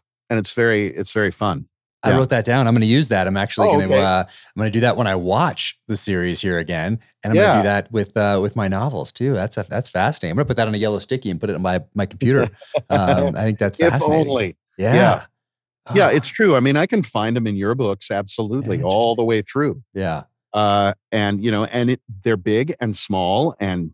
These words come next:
Speaker 1: microscopic in some cases, but they're
Speaker 2: Mm-hmm.
Speaker 1: there. And it's, uh, for me as a way in to the text, I spot those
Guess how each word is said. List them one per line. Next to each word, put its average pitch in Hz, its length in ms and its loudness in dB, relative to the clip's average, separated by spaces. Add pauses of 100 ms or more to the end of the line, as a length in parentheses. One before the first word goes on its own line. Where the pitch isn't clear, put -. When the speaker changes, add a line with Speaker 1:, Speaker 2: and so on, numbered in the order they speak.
(160)
Speaker 1:
microscopic 101 760 -2
in 131 120 2
some 123 220 0
cases, 117 460 -2
but 98 220 -2
they're 107 160 2
Speaker 2:
Mm-hmm. 98 80 -2
Speaker 1:
there. 104 460 -2
And 98 160 -6
it's, - 300 -4
uh, 95 200 2 (560)
for - 360 0
me 123 400 4
as 98 180 0
a 101 60 -2
way 98 400 0
in 90 360 -4
to 98 120 -10
the 87 80 -4
text, 98 480 -4
I 90 60 -2
spot - 440 -2
those 71 440 -6